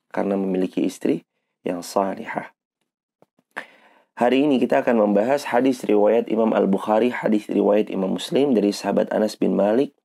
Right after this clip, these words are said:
radhiyallahu an. Bahwasanya beliau meriwayatkan, Anna nafaran min ashabin Nabi sallallahu alaihi wasallam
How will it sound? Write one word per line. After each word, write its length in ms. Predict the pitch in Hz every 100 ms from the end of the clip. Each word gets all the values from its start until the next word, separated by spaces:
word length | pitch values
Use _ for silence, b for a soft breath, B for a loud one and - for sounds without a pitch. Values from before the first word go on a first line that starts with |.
| _ - B
radhiyallahu 640 | 117 123 110 98 98 90 -
an. 160 | 87 - _ _ _ _ - B B -
Bahwasanya 480 | 101 - 131 147 127
beliau 240 | 104 127
meriwayatkan, 800 | 135 107 101 98 95 - 123 135
Anna 480 | 135 139 127 117 113
nafaran 640 | 123 135 120 113 104 98
min 240 | 104 101 -
ashabin 720 | - - 131 123 107 104 98
Nabi 240 | 107 127
sallallahu 720 | 131 110 104 98 104 113 101
alaihi 400 | - 104 113 113
wasallam 560 | 95 95 - 104 123 180